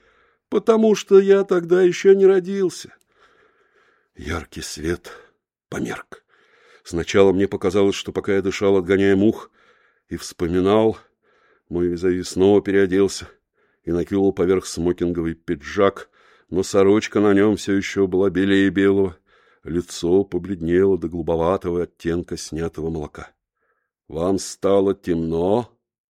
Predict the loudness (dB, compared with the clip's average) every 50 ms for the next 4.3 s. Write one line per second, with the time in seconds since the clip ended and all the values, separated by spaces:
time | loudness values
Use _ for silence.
0 | _ _ _ _ -12 -12 -12 -10 -12 -10 _ -8 -8 -8 -8 -8 -6 -4 -2 -2
1 | 0 2 2 2 0 -2 -6 -14 -20 -20 -20 _ _ _ _ _ _ _ _ _
2 | _ _ _ _ _ _ _ _ _ _ -12 -12 -10 -6 -6 -6 -6 -6 -10 -10
3 | -10 -10 -10 -10 -12 -12 -6 -4 -4 -4 -4 -6 -10 -14 -14 -14 -16 -16 -14 -12
4 | -10 -10 -10 -10 -12 -16